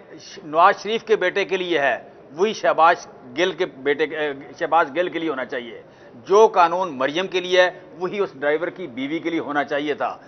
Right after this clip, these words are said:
लेकिन नज़र नहीं आ रहा। अगर नज़र नहीं आ रहा तो आप इस्लाम को, आप कानून को, आइन को,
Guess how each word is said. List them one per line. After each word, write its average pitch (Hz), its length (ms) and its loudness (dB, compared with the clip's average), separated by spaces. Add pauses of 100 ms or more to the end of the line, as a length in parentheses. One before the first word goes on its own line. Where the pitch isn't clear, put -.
(140)
लेकिन 151 440 -2
नज़र 139 220 0
नहीं 156 180 -2
आ 127 120 4
रहा। 120 240 0 (280)
अगर 170 220 0
नज़र 165 320 0
नहीं 190 140 -2
आ 180 120 6
रहा 196 160 8
तो 202 160 0
आप 175 640 6 (200)
इस्लाम 170 420 8
को, 151 540 -2
आप 165 240 4
कानून 175 400 0
को, 156 600 -4
आइन 190 300 4
को, 165 480 0